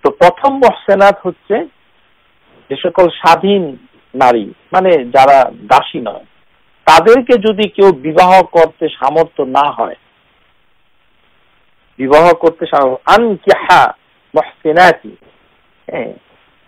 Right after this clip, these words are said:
তাহলে সে কি করবে? সে দাসী বিয়ে করতে পারে।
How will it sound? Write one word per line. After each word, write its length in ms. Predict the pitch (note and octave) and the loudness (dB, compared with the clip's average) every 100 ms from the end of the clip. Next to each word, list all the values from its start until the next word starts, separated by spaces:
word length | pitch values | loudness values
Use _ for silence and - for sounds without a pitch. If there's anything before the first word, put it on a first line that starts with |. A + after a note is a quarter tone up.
| _ | _
তাহলে 720 | C#3+ D#3 F#3+ G#3+ A3 B3+ B3+ G#3+ _ _ _ _ _ | 2 4 4 4 4 4 2 -4 _ _ _ _ _
সে 360 | - - G3 | -18 -4 -2
কি 240 | F#3+ A3 A#3 | -2 -6 -6
করবে? 580 | - A#3 G#3+ B3+ D#4+ D#4 _ _ _ _ | 2 2 2 0 0 -6 _ _ _ _
সে 440 | _ - G3 G#3 F#3 | _ -8 0 2 2
দাসী 720 | A#2 D3+ F3 - C4 B3 G3 D#3+ _ _ _ _ _ | 0 0 0 -2 -6 -4 -4 -6 _ _ _ _ _
বিয়ে 240 | - E3+ F#3 | -4 0 0
করতে 380 | F#3 E3+ - D#3+ | 0 -6 -4 -4
পারে। 340 | C3 A#2 F2+ | 2 0 0